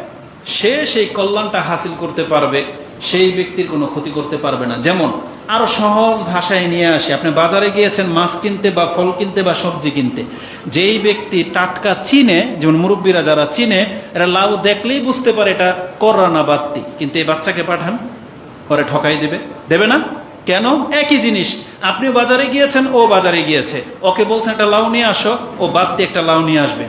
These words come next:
কেন? কারণ ও জানে না। ও দেখবে কোনটা বড়, তাই না? দেখ সুন্দর, কিন্তু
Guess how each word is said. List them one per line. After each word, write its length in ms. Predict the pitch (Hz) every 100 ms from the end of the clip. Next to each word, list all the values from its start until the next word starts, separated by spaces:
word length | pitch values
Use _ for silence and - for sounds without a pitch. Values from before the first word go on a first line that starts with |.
| -
কেন? 340 | 180 185 - 311 - - - -
কারণ 160 | - 143
ও 60 | 143
জানে 280 | 143 135 131
না। 140 | 113 104 - - - - - -
ও 100 | 185
দেখবে 300 | 202 175 170
কোনটা 320 | - 214 170
বড়, 400 | 139 143 147 147 - - - - -
তাই 140 | 143
না? 140 | 180 294 - - - - - 131
দেখ 280 | 165 170 170
সুন্দর, 460 | - 202 196 175 131 - - -
কিন্তু 480 | - 165 175 160 151